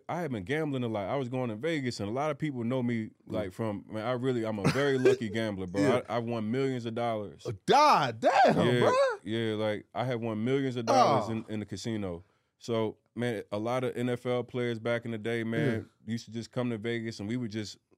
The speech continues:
Speaker 2: Just
Speaker 1: they, they would
Speaker 2: get
Speaker 1: just
Speaker 2: rid of
Speaker 1: rock with me because they knew,
Speaker 2: <laughs>
Speaker 1: like, yo, Tone
Speaker 2: You
Speaker 1: knows
Speaker 2: gonna
Speaker 1: how
Speaker 2: hit.
Speaker 1: to win.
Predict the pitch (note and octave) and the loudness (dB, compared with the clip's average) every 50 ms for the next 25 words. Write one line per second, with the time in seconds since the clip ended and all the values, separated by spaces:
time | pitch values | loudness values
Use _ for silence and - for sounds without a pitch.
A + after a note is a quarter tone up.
0 | _ - A2+ A2+ A#2 A2 A#2 - - G#2+ A#2+ B2+ A#2 A2+ G#2+ A2 A2+ C3+ D3+ D3+ | _ -8 -2 0 0 0 0 -2 -4 -4 -2 -2 0 0 0 2 2 0 0 0
1 | - B2 A2+ A2+ G#2+ G#2 G2 - A2+ G2+ A#2 A#2+ A#2 A2 A2+ C3+ D#3+ E3 D3 C3 | -2 -4 -4 -4 -4 -4 -6 -6 -4 -2 -2 -2 0 0 0 2 2 2 2 2
2 | A#2 - - _ _ _ _ - C#3+ - - F3+ F#3 C3 G#2 - - A#2 A#2+ A2 | 0 -4 -8 _ _ _ _ -6 -4 0 2 2 2 2 0 -2 0 0 0 0
3 | - - A2 B2+ A#2+ G#2+ G2+ - C#3 D3 D3 D3 C#3 C3 A#2+ A#2 C3+ F3 F3+ E3 | 0 -2 0 0 0 0 0 0 0 2 2 2 2 2 2 4 6 6 6 8
4 | F3 A3+ B3+ - A#3+ A#2 A2+ B2+ C#3+ C#3 A#2 - | 8 6 6 6 4 2 0 0 0 0 -2 -4